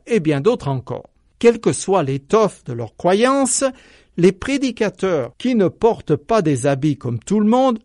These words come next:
me gênent. Il faut quand même relever que la situation s'est améliorée. Quand j'étais enfant, le prêtre de notre village portait uniquement une soutane et les sœurs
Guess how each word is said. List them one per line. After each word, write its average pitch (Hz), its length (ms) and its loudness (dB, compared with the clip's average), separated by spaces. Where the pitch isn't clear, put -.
me 160 220 4
gênent. 123 380 -2
Il 226 100 2
faut 294 160 0
quand 196 180 0
même 247 220 0
relever 170 560 -2
que - 200 -6
la 139 260 0
situation 147 760 -6
s'est 147 300 -4
améliorée. 139 600 0
Quand 131 140 -8
j'étais 131 420 -4
enfant, 285 440 -2
le 196 160 2
prêtre 262 460 -4
de 175 120 -2
notre 147 340 -4
village 170 560 -4
portait 175 520 -4
uniquement 208 640 -2
une 143 160 -2
soutane 156 760 -4
et 143 140 -6
les 131 160 -4
sœurs 202 500 0